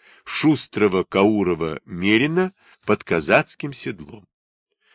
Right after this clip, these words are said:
Его благородие, выслушав приветствие денщика, оглаживал Меренка по шее и угощал кусочком сахара. Затем придирчиво осматривал седловку,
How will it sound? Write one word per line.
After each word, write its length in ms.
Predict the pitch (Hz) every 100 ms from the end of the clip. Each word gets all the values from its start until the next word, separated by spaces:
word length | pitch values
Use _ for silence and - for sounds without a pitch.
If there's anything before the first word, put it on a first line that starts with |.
| _ - -
Его 320 | 110 185 233
благородие, 720 | 139 123 220 170 202 180 190
выслушав 720 | 139 202 - 143 - 113 -
приветствие 640 | - 110 110 110 - 98 95
денщика, 800 | 87 87 - - 80 107 165 202 _ _ _ _
оглаживал 960 | - 127 107 110 180 147 143 120 110 104 -
Меренка 720 | 104 120 110 107 98 110 101
по 180 | - 85
шее 540 | - - 131 196 196 -
и 80 | 98
угощал 680 | 92 80 76 - 110 156 180
кусочком 640 | - - 98 123 - 131
сахара. 580 | - - 69 - - - _ _ _ _ _ _ _ - -
Затем 380 | 113 - 160
придирчиво 720 | 127 135 113 135 - 110 104
осматривал 920 | - 110 101 - 101 87 92 85 85 85
седловку, 1000 | - - 107 80 82 98 113 _ 165 175